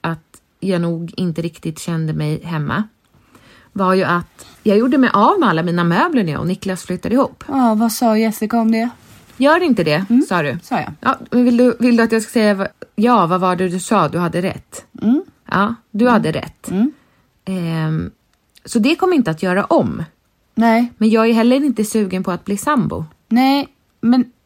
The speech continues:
Speaker 2: jag tänker så här. Håll dina små hästar.
Speaker 1: Mhm.
Speaker 2: Det är väldigt typiskt dig att uttala dig om vad du vill och inte vill.
Speaker 1: Men det ändras ju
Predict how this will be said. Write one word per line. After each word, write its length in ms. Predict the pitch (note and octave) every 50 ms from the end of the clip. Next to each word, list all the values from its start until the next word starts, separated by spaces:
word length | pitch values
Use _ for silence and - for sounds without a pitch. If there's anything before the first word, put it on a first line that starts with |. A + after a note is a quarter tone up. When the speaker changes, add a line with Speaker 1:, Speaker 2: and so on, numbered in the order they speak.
| _ _ _
Speaker 2:
jag 160 | - B3+ B3+
tänker 260 | C4+ C#4+ C4+ A#3+ B3+ A#3+
så 100 | - A#3+
här. 360 | A3+ A3 A3 E3 - - - - _ _ _ _ _ _ _ _ _ _ _ _ _ _ _ _ _ _ _ _
Håll 520 | _ - - C4 C4+ C4+ C4+ C4+ C4 A#3
dina 240 | A3+ B3 A3+ A3+ A3
små 140 | G#3 G#3 G#3+
hästar. 680 | G#3+ A#3 A#3+ A#3+ - - - - - A#3+ - - - - - _ _ -
Speaker 1:
Mhm. 360 | G#3 G#3 G#3+ G#3+ A3+ A#3 B3+ - - _
Speaker 2:
Det 380 | - G#3+ A3+ A3+ G#3+ - - A#3+
är 40 | A3+
väldigt 440 | G#3+ B3 B3 A#3 A3+ G#3+ A#3+ A3+ -
typiskt 360 | A3 G3+ F#3+ - G3 - -
dig 160 | F#3 F3+ F3 F#3
att 140 | F3 - -
uttala 540 | - G3 F3 E3 - G3 F3+ F#3 F3+ E3
dig 140 | D#3+ D#3 D#3
om 180 | D#3+ D#3+ D#3+ E3+
vad 120 | E3 E3+
du 60 | F3+
vill 320 | F3 E3 F3 E3 E3+ F3 F3
och 60 | F3+
inte 300 | F3 E3+ D#3+ D#3 - F3+
vill. 180 | F3 A3 G#3 A#3+
Speaker 1:
Men 100 | B3 A#3
det 80 | G#3 G3+
ändras 380 | A#3+ C4+ A#3+ G#3 A#3+ B3 -
ju 60 | C4